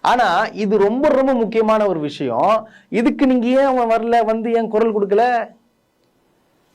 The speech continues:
என்னையா இது? இது எதுக்கு வரணுமோ அது எதுக்கு வர மாட்டீங்க? ஆனா பேசுறதெல்லாம் பார்த்தா பயங்கரம் பேசுறீங்க.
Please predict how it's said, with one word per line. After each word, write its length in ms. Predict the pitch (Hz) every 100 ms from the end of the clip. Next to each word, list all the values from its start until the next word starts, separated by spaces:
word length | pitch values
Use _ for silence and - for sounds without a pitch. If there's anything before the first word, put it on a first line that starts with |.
| -
என்னையா 440 | 113 165 262 285
இது? 600 | 240 147 110 101 180 285 - _ _
இது 220 | - 127 190
எதுக்கு 260 | 277 233
வரணுமோ 400 | 269 247 262 269
அது 280 | 294 254 220
எதுக்கு 220 | 240 226
வர 160 | 226 220
மாட்டீங்க? 440 | 220 196 208 214 247 269 - _ _ _ _
ஆனா 180 | 202 240
பேசுறதெல்லாம் 720 | - 190 233 240 240 262 226
பார்த்தா 260 | 240 240 185
பயங்கரம் 440 | 185 220 240 240
பேசுறீங்க. 360 | 226 202 214